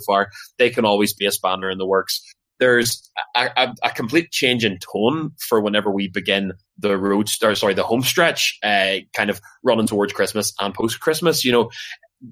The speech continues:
those home comforts are fantastic, but psychologically they alter the way you address a game. Those guys are coming in at the moment on the road every single weekend on an extended period,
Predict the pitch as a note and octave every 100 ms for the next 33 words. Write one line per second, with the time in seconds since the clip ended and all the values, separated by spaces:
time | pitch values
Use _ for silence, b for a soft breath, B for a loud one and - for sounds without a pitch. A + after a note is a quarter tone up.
0 | - D3 E3 E3+ E3+ D3+ B2+ A#2 D3 B2+
1 | - A2+ G#2+ G#2 G#2 A2 - F3 F3 -
2 | B B - A2+ - - - - - C#3+
3 | E3+ A#2 A2 A#2 D#3 D#3 D3+ A2 G2+ G2+
4 | G#2 C#3+ B2+ G2 G#2 G#2 G2+ F#2+ G2+ -
5 | G2 G#2 C#3+ D3+ _ _ _ _ - -
6 | C3 C3+ C3 B2+ A2+ - G#2+ G#2 G2 G2+
7 | G#2 G#2 - G2 G2 C3 C3 B B A2
8 | G#2+ G2+ G#2 G2+ G2+ - G2 G2 F#2+ F#2+
9 | G2 G2 F#2+ F2+ - G2 F#2+ F#2 F#2+ F#2+
10 | G2